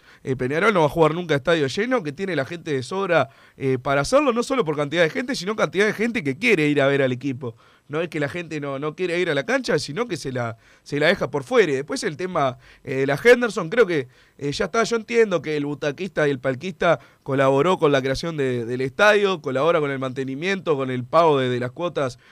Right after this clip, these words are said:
año a año, pero creo que en cierto punto ya se lo está mimando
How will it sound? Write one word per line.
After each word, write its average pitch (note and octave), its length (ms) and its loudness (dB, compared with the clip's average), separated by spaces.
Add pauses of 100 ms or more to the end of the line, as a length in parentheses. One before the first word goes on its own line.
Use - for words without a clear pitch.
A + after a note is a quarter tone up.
(100)
año E3+ 260 2
a E3 60 6
año, A3+ 180 4
pero D3+ 180 0
creo G#3 220 0
que D#3 140 -6
en C3+ 120 -8
cierto E3 320 -8
punto G3 280 -6
ya G#3+ 160 -6
se G#3 100 -10
lo D#3 100 -6
está E3 200 -4
mimando E3+ 560 -4